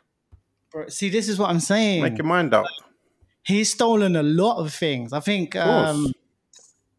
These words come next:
Speaker 1: ah, the homie, um, Shiraj, he was just like, he stole, like, samples and verses of, like, Paul McCartney and stuff like that, and then put it in his, like, his track. I mean,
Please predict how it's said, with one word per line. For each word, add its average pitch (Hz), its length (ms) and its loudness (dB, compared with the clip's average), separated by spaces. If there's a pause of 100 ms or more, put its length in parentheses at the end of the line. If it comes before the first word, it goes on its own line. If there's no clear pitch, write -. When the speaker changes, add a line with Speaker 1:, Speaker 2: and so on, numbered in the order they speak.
(180)
Speaker 1:
ah, 143 420 -6
the 143 100 -6
homie, 180 600 0 (180)
um, 160 360 -4
Shiraj, 156 680 -2
he 170 120 0
was 160 160 -2
just 160 160 -6
like, 151 200 -2 (440)
he 180 200 0
stole, 170 460 0
like, 160 240 0 (380)
samples 175 640 0
and 147 120 -2
verses 160 400 -2
of, 143 220 -2
like, 135 240 -2
Paul 160 260 0
McCartney 151 480 -2
and 127 120 -2
stuff 135 260 -6
like 131 140 -4
that, 120 280 -4
and 143 120 -4
then 139 100 -2
put 165 200 -2
it 151 100 0
in 147 60 0
his, 139 280 -2
like, 135 220 -2
his 147 240 -4
track. - 300 -4 (380)
I 202 60 -4
mean, 196 380 -2